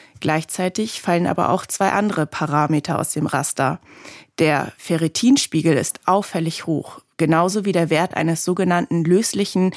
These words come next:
Interleukin-zwei-Rezeptors.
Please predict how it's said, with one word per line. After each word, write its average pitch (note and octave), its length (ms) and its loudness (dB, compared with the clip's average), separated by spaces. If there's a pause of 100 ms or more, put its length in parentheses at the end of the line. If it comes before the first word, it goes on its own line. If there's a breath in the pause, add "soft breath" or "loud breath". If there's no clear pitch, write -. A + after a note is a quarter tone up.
(280 loud breath)
Interleukin-zwei-Rezeptors. F3 2000 -2